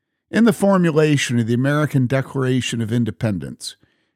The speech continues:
government is instituted to secure a man's basic rights, including his right to life. Quote,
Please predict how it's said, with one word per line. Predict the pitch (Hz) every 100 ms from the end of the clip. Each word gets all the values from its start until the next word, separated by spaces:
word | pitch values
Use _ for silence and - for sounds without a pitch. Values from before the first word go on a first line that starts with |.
| _
government | 143 185 196 185 247 -
is | 139 -
instituted | 185 202 - - - 98 92 107
to | 110
secure | - 127 - 165
a | 147
man's | 135 131 127 95
basic | 147 156 170 - 110
rights, | - 87 87 -
including | 107 110 - 196 202 120 110
his | 107 110
right | 107 104 98 _
to | -
life. | 131 147 - - - _ _ _ _ _ _ _ -
Quote, | 143 127 117